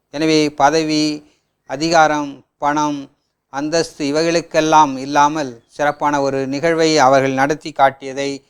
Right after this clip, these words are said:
அங்கே இந்த புனித ஆயருமான தனிஸ்லாசுடைய வாழ்வு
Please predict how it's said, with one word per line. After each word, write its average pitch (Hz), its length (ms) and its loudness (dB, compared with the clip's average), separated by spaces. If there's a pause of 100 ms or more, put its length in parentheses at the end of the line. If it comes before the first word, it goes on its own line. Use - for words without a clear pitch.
(280)
அங்கே 131 300 -4 (200)
இந்த 131 200 -4 (880)
புனித 135 240 -2 (840)
ஆயருமான 131 580 2 (1200)
தனிஸ்லாசுடைய 139 800 -2
வாழ்வு 165 420 2